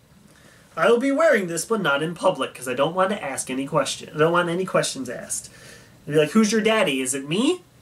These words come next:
Nope, it's Bash. We've determined that. We've talked about it. But thank you very much, Jap, for this shirt. Um, I'm gonna lay it down here. Totally not in a garbage can.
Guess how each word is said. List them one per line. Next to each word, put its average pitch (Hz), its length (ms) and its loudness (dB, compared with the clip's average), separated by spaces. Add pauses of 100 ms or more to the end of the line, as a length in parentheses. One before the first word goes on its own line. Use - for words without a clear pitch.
(800)
Nope, 165 320 -4
it's 139 160 -10
Bash. 175 520 -2 (180)
We've 170 160 4
determined 247 480 2
that. 131 180 0
We've 170 100 -2
talked 208 300 0
about 139 240 2
it. - 140 -6 (340)
But 185 140 4
thank 240 180 4
you 247 80 0
very 247 160 4
much, 240 240 0
Jap, 226 220 2
for 220 100 0
this 214 160 0
shirt. 220 460 0 (640)
Um, 170 520 2 (960)
I'm 165 120 -6
gonna 165 180 4
lay 170 140 8
it 165 80 -4
down 170 240 0
here. 170 400 -2 (540)
Totally 156 320 2
not 156 320 0
in 151 80 -8
a 151 40 -6
garbage 147 360 0
can. 160 260 -4